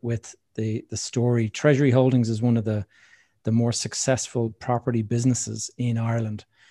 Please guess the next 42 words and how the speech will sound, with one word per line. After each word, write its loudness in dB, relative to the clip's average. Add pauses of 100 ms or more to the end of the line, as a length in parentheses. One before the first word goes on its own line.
(280)
And -2
it's -6
run 4
by 0
two 0
very, -2
um, -6 (500)
sort -8
of -4
well-known 4
characters, -4
uh, -4
Johnny 0
Ronan 2
and -4
Richard -6
Barrett. -2
And, -8
uh, -8 (440)
both 0
of -6
them 0
would -4
have -8
been -4 (720)
very 0
successful. -2
Well, 2 (280)
they 4
obviously 2
went 2
through 0
their 2
ups -4
and 2
downs 4
in -2
two -2
thousand 0
and 0
eight, -2
but -6